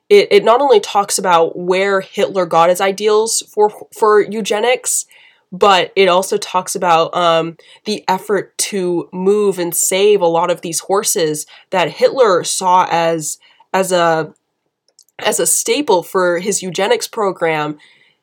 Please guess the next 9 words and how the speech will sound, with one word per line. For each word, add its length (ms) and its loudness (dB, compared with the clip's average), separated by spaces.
to, 260 0
to 180 -6
safety 640 -4
when 480 -2
Hitler 560 0
was 380 0
invading 480 -4
Poland 480 -2
and 120 -6